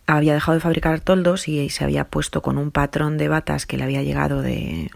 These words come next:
un hospital de Galicia, a ver, se había puesto en la fábrica a cortar con el plotter patrones de bata en lugar de los toldos. Los estaban cosiendo ahí y,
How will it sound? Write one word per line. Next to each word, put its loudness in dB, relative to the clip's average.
un -4
hospital -2
de 0
Galicia, 0
a 2
ver, 0
se -4
había 2
puesto -2
en 0
la 0
fábrica 0
a 0
cortar -4
con -2
el 0
plotter -2
patrones 0
de 0
bata 0
en 0
lugar -4
de -4
los -4
toldos. -2
Los -6
estaban -2
cosiendo -2
ahí 0
y, 4